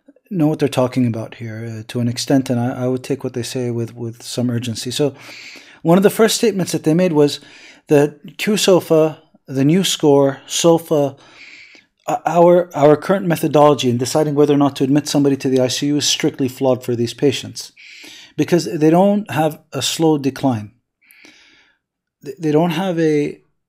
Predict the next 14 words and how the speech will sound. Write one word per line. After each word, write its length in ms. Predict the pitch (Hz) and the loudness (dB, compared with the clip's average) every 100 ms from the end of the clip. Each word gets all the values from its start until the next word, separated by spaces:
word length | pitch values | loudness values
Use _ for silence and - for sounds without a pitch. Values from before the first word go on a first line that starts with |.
| _ _ 139 - | _ _ _ -16
a, 140 | 160 - _ _ _ - | -16 -18 _ _ _ -10
I 80 | |
think 180 | 139 190 | -6 -4
that 100 | 185 | 2
that's 260 | 180 190 - | 4 2 2
why 140 | 214 | 0
field 340 | 185 - 226 226 | 0 -2 -4 -2
triage 380 | - 175 156 | 0 0 0
systems 480 | - - 180 - 135 | -4 -6 -6 -4 -2
don't 180 | 123 147 | 2 0
work 240 | 135 131 | 0 -4
with 140 | 123 107 | -6 -8
this, 160 | 110 | -12
because 380 | - 135 143 139 | -10 -8 -6 -6